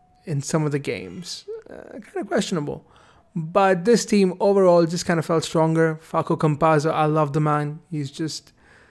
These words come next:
such a spark plug. He's such an annoyance for the opponents, and he does his job so well. You then have, Yo-,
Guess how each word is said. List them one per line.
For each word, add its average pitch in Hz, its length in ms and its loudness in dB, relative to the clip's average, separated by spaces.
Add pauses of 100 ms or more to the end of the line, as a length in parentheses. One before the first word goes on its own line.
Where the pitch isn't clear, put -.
(180)
such - 460 0
a 160 40 -4
spark 160 400 0
plug. 156 240 0
He's 147 180 -2
such 175 220 -4
an 175 100 2
annoyance 151 840 0
for - 220 -6
the 156 80 2
opponents, 151 580 0 (100)
and 131 260 -12
he 147 120 -4
does 147 220 0
his 143 120 -2
job 143 320 -6
so - 200 -6
well. - 340 -10 (840)
You 156 200 -2
then 156 300 0
have, 143 760 0 (1080)
Yo-, 151 280 -10